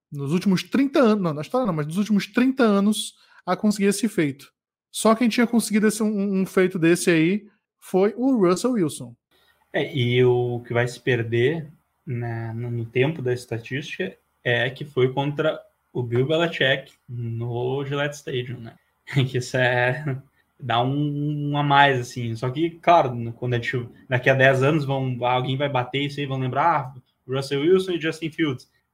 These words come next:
Speaker 2: a gente não, não vai ter essa noção, vai se perder, que foi nesse contexto de Monday Night Football fora de casa contra o Bill Belichick,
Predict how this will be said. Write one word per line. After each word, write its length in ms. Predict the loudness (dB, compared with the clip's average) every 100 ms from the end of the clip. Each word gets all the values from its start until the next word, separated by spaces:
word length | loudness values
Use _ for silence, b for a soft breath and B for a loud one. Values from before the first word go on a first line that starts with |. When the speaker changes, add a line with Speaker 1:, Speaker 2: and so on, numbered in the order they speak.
| _
Speaker 2:
a 60 | -8
gente 120 | -6
não, 120 | -4 -4
não 320 | -2 -4 0
vai 220 | 0 0
ter 100 | -4
essa 220 | -6 -6
noção, 600 | -6 -6 -6 -4 -4 -6
vai 120 | -8 -10
se 160 | -6
perder, 460 | -4 -2 0 0 -4 b
que 120 | -20
foi 280 | -14 -4 -2
nesse 400 | 0 -2 -4 -8
contexto 500 | -10 -8 -6 -8 -10
de 60 | -12
Monday 320 | -8 -6 -6
Night 240 | -6 -8 -12
Football 420 | -10 -8 -8 -12 _
fora 200 | -4 -4
de 100 | -4
casa 420 | -4 -4 -4 -6 -10
contra 280 | -6 -6 -6
o 40 |
Bill 180 | -10 -8
Belichick, 560 | -8 -10 -10 -10 -12